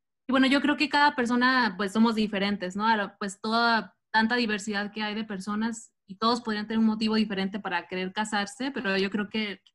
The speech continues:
lo que más, lo que tenemos todos como, como un denominador es que amamos a alguien, ¿no? Ya tenemos a alguien en la mira y, y queremos pasar el resto de la vida y, o la eternidad con esa persona, ¿no?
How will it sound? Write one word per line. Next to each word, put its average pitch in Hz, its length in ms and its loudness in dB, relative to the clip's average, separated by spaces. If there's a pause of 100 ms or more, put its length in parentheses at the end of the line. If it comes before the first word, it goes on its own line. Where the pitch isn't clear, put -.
(240)
lo 214 140 -2
que 214 100 -2
más, 214 580 -2 (360)
lo 220 120 2
que 226 80 0
tenemos 226 320 4
todos 262 320 2
como, 202 400 2
como 208 200 2
un 220 80 6
denominador 220 580 4
es 226 180 0
que 190 440 -4 (480)
amamos 240 400 6
a 202 140 6
alguien, 185 360 0
¿no? 214 220 -4
Ya 214 160 -2
tenemos 220 480 2
a 190 200 4
alguien 220 280 4
en 196 80 0
la 185 120 2
mira 240 440 4
y, 196 320 0 (380)
y 208 80 -4
queremos 220 300 4
pasar 214 280 0
el 208 100 0
resto 214 260 -4
de 220 80 0
la 180 140 -2
vida 208 400 -2
y, 185 160 -2
o 190 120 -6
la 190 100 0
eternidad 190 520 -2
con 214 160 -4
esa 196 200 -8
persona, 190 520 -4
¿no? 220 280 -4